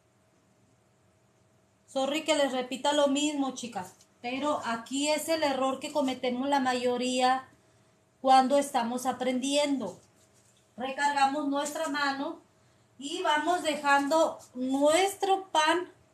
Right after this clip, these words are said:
sin nada de cobertura de chantilly. Por eso Enfatizo en que no recargues tu mano,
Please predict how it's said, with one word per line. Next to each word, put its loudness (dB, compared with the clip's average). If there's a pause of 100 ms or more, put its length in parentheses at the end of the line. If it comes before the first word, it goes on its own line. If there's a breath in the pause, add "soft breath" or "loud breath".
(160)
sin -2
nada 8
de 6
cobertura 2
de 4
chantilly. -4 (840)
Por -2
eso 0 (360)
Enfatizo -2 (680)
en -6
que 0
no 4
recargues 4
tu -2
mano, 0